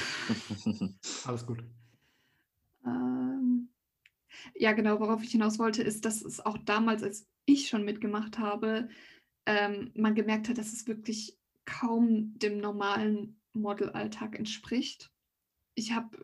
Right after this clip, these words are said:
Speaker 1: nachdem ich da teilgenommen habe, habe ich eben selbstständig bei ein paar Shootings, äh, so P-, T-F-P-Shootings, falls euch das was sagt, ähm, hatte ich. Und dann war ich auch in Berlin bei der Fashion Week und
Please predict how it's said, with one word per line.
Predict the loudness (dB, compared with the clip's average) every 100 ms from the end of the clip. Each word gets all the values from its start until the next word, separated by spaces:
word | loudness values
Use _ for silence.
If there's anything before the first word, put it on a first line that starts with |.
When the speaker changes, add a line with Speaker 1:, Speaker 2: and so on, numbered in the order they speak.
| -12
Speaker 1:
nachdem | -4 0 2 2
ich | 2 0
da | 0 -2
teilgenommen | 0 -2 2 6 6 6 4
habe, | 4 0 -4
habe | -6
ich | -2
eben | 0 0 -2 -4
selbstständig | -2 -4 -2 0 2 0 -2 -12 _ _ -14
bei | -12 -10 -4
ein | -2 -2
paar | -2
Shootings, | 0 2 2 4 6 4 0
äh, | -2 0 0 -2
so | -4 -4
P-, | 0 -2 0
T-F-P-Shootings, | 0 0 2 2 2 0 -2 -2
falls | -4
euch | -4
das | -6 -6
was | -6
sagt, | -4 -6 -6 -12 -12 -20 -20 -20 _ _
ähm, | -4 -4 -2 -4 -4
hatte | -4 -2 0
ich. | 0 -2 -6 -8 -4
Und | -2 0 -2 -4 -6 -10 -18 -20 -20 -4
dann | -2 0
war | 2 0
ich | -2 -6
auch | -6
in | -6
Berlin | -4 2 4 4 2 -4 -10 -20 _
bei | -6
der | 0
Fashion | 0 4 4 6
Week | 2 2 -4 -6
und | -2 -2 -2 -4 -6